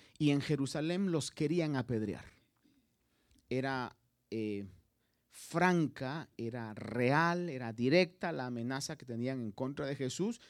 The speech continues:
y por consiguiente también en contra de los apóstoles. Al grado que Tomás viene y dice, "Bueno, pues vamos y muramos todos con él".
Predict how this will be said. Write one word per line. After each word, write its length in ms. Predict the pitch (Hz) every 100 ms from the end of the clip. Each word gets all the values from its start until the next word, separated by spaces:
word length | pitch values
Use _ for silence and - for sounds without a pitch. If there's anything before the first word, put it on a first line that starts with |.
| - -
y 100 | 143
por 180 | 139
consiguiente 600 | - 117 - 120 147 143 -
también 420 | 135 120 131 143
en 100 | 120
contra 460 | - 127 120 143
de 100 | 117
los 340 | 98 92 90 - -
apóstoles. 720 | 107 196 196 - 62 - - - _ _ -
Al 100 | 143
grado 240 | 175 190
que 120 | 175
Tomás 600 | 165 160 160 180 208 -
viene 380 | 151 170 196 196
y 60 | 160
dice, 440 | 180 214 - 175 -
"Bueno, 400 | 147 214 175 -
pues 240 | 139 123
vamos 500 | 185 247 294 254 -
y 140 | - 151
muramos 600 | 151 147 165 180 175 -
todos 340 | 135 127 117
con 220 | - 175
él". 120 | 202